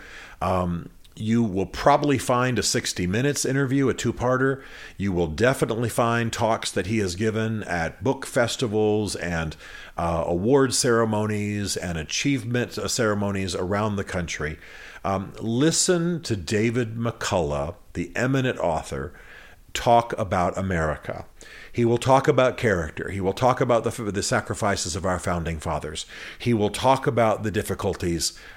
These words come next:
uh, that our nation has endured. He will talk about, uh, the values and the, and the, and the ideas that changed the world.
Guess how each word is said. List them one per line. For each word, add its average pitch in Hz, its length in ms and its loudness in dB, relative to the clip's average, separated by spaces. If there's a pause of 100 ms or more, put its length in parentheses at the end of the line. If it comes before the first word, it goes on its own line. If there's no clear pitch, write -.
uh, 82 260 -2
that 87 180 -2
our 90 140 2
nation 87 300 -2
has 85 200 -2
endured. 78 360 -2
He 113 120 0
will 104 140 2
talk 131 320 0
about, 113 400 2 (300)
uh, 95 260 4
the 98 140 -4
values 92 760 2
and 87 180 -4
the, 82 120 -2
and 87 80 -4
the, 90 160 -2
and 92 80 -4
the 92 100 0
ideas 104 720 0
that 87 220 -2
changed 95 480 -4
the 90 80 -2
world. 82 440 -2